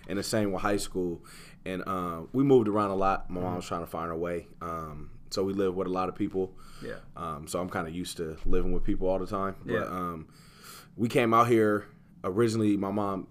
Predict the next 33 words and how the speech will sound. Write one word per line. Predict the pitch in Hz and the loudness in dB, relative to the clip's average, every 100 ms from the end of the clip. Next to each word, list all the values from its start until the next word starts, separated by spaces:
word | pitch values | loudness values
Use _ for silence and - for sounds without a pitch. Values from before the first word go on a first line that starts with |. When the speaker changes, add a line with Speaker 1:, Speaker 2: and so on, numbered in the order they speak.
| - - 90 | -18 -14 -8
Speaker 1:
um, | 85 87 | -8 -4
wanted | 98 87 | -4 -4
to | |
make | 87 90 | -6 -6
a | 82 | -4
better | 90 87 | 0 4
life | 87 90 | 4 2
for | - 82 | 0 -2
us | 80 | -2
because | 82 78 85 82 - - | -6 -6 -6 -6 -12 -12
just | 87 87 | -10 -2
where | 104 95 | 0 2
we're | |
from | 90 101 90 | 2 0 0
is, | 82 | -2
is | 82 78 | -6 -8
just | 78 87 | -10 -10
a | |
real | 82 87 82 - - - - - | -6 -4 -4 -8 -14 -20 -18 -6
poverty-stricken, | - 117 104 104 117 107 92 | 4 6 6 2 0 0 0
bad | 104 101 - | 0 0 2
area. | 107 107 107 104 104 | 4 6 4 2 -2
Speaker 2:
Yeah. | 120 107 | -4 -4
Speaker 1:
And, | 95 90 | -4 -6
um, | 92 92 87 82 - - - - - | -6 -6 -6 -10 -16 -20 -20 -20 -14
she | - 117 | -4 -2
saw | 104 107 95 | 0 0 0
California | 107 95 - 98 92 | 0 -2 -2 0 4
as | 87 82 | 4 4
a | |
way | 85 87 | 0 0
out, | 87 85 | 0 -2
which | 85 82 | -4 -8